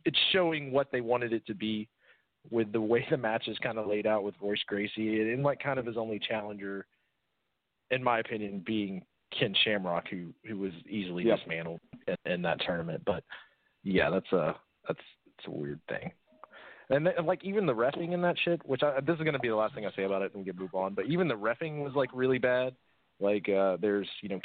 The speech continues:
Speaker 1: Ken taps, the ref doesn't see it, and then Gracie lets out of the, lets him out of the hold. And, like, Ken Shamrock's like, "No, I tapped. Like, I lost."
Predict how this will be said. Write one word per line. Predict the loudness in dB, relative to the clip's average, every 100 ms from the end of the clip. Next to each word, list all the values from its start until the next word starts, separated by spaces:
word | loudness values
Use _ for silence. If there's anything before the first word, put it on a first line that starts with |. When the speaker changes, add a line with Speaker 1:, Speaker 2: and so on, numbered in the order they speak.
| -4
Speaker 1:
Ken | -4 -4
taps, | -2 0 0 0 -8 -14 -14 _
the | 2
ref | 4 2 2
doesn't | 0 0 -6
see | 2 4
it, | 6 4 _ _ _ _ _ -6
and | -4 2
then | 4 4 0 -4 -8 -18 -4
Gracie | 0 0 2 0
lets | 2 0 2
out | 2 2
of | 0
the, | -2 0
lets | 0 2
him | -2
out | 0
of |
the | 2
hold. | 2 2 -2 -10 _ -10
And, | -4
like, | -2
Ken | -2 -4
Shamrock's | -4 0 -2 0
like, | -2 0
"No, | 2 4 4
I | 4 0
tapped. | 0 0 0 -2
Like, | -2 0
I | 0
lost." | 2 2 0